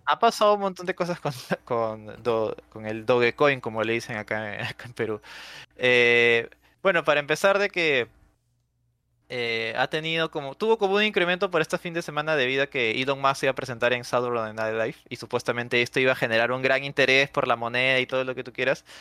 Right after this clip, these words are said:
pero al final, eh, no fue así y de hecho tuvo una gran caída <laughs> después, después del, del espectáculo que hizo Elon en, en ese show. Pero bueno, eh, otra noticia relacionada más importante es que Elon Musk va a lanzar un satélite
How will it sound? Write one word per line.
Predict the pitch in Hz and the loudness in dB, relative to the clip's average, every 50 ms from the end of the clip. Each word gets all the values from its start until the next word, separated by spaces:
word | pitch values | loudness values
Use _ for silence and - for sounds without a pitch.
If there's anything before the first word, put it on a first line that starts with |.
| - - - - - _ _ | -20 -20 -20 -20 -20 _ _
pero | - 123 117 117 | -2 0 0 0
al | 113 - | 0 -2
final, | - 123 117 120 120 123 123 | -2 -4 0 0 0 2 4
eh, | 123 120 117 110 107 104 101 101 104 _ _ _ _ _ _ _ _ _ | 4 4 4 4 2 0 -2 -6 -10 _ _ _ _ _ _ _ _ _
no | - 139 | -4 0
fue | - 165 | 0 0
así | 151 - 160 147 151 - - | 2 2 0 0 -2 -4 -4
y | 127 | -2
de | 123 123 | 0 0
hecho | 123 - - 131 | 0 -2 -4 -6
tuvo | - 135 131 131 | -4 -2 -2 0
una | 131 131 123 | 0 2 2
gran | 120 127 135 147 | 2 0 0 0
caída | - 123 127 135 135 135 131 | 0 2 2 4 6 6 6
<laughs> | |
después, | 127 131 - 131 127 - 165 - | 4 4 0 -6 -8 -6 -6 -6
después | - 131 - - 139 135 131 | -6 -8 -8 -4 -4 -2 0
del, | 127 123 117 110 107 107 107 | 0 -2 -2 -4 -6 -8 -8
del | 113 107 110 | -8 -8 -8
espectáculo | 117 - - - - 117 - 127 123 117 | -10 -14 -12 -8 -8 -8 -6 -6 -10 -10
que | 110 110 | -10 -10
hizo | 113 - 120 | -10 -8 -6
Elon | 113 113 117 113 113 113 113 | -6 -6 -6 -6 -6 -8 -8
en, | 104 98 101 - - - | -10 -16 -16 -18 -20 -20
en | 113 107 104 | -18 -16 -14
ese | 104 104 - 110 107 | -14 -12 -10 -10 -6
show. | - - 143 - - _ - - - _ _ _ _ _ _ | -2 -2 -2 -2 -4 _ -20 -20 -20 _ _ _ _ _ _
Pero | - 202 | 2 4
bueno, | 202 185 165 165 160 - _ - | 6 6 6 4 0 -2 _ -8
eh, | - - 139 135 135 135 131 147 | -2 2 4 4 6 6 4 4
otra | 165 175 208 190 180 | 2 2 4 2 2
noticia | 165 165 160 - 175 160 | 2 2 0 2 2 2
relacionada | 156 143 143 131 131 131 135 - - 127 120 120 123 127 | 2 0 -4 -4 -2 -2 -2 -2 -4 -2 -2 0 0 0
más | 123 123 - 147 | 0 -4 -6 -6
importante | 135 127 123 - 120 117 127 | -8 -6 -4 -4 -4 -4 -6
es | 120 - | -8 -8
que | - 117 120 123 | -6 -6 -6 -6
Elon | 123 127 123 | -8 -6 -4
Musk | 123 123 123 123 - - 120 | -2 -2 -2 -2 -4 -2 -2
va | 123 | 0
a | 120 | 0
lanzar | 120 117 117 - - 147 156 156 | 0 -2 -2 0 2 4 4 4
un | 156 156 151 151 156 147 | 2 -2 -8 -12 -10 -4
satélite | - 123 117 - 180 202 190 175 156 160 170 220 | -2 0 2 2 2 2 2 0 -2 -2 -4 -4